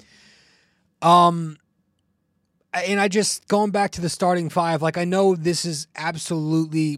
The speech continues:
probably crazy to say. It's, it's an avenue I probably,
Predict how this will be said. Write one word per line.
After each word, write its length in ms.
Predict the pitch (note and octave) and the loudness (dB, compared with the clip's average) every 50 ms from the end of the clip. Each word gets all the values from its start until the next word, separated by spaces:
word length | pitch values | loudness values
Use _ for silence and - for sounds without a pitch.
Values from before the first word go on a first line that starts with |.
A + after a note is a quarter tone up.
| C#3+ _ | -8 _
probably 460 | - - E3 D#3 D#3 D3+ D3+ D3 C#3 | -6 -4 -2 -2 -2 -2 -4 -6 -8
crazy 560 | - - - - D#3+ D#3+ D#3+ D#3+ C#3 D3+ D#3+ | -10 -12 -8 -6 -4 -4 -4 -4 -4 -6 -6
to 100 | D3 C#3 | -4 -4
say. 400 | - - - C#3+ C#3+ C#3+ C#3 C#3 _ _ _ _ _ _ _ _ _ _ _ _ _ _ _ _ _ _ _ _ _ _ _ _ | -6 -6 -6 -8 -8 -10 -10 -14 _ _ _ _ _ _ _ _ _ _ _ _ _ _ _ _ _ _ _ _ _ _ _ _
It's, 200 | - D#3+ D3 - | -8 -8 -8 -6
it's 180 | E3+ D#3+ - - | -10 -10 -8 -6
an 100 | D#3+ D#3 | -4 -2
avenue 380 | D#3 D#3+ D#3+ D#3 E3 E3 E3 | 0 0 0 0 -2 -2 -2
I 80 | D#3 D3 | -2 -4
probably, 360 | D3 - E3+ E3+ D#3+ D3+ C#3 | -4 -4 -6 -4 -4 -6 -10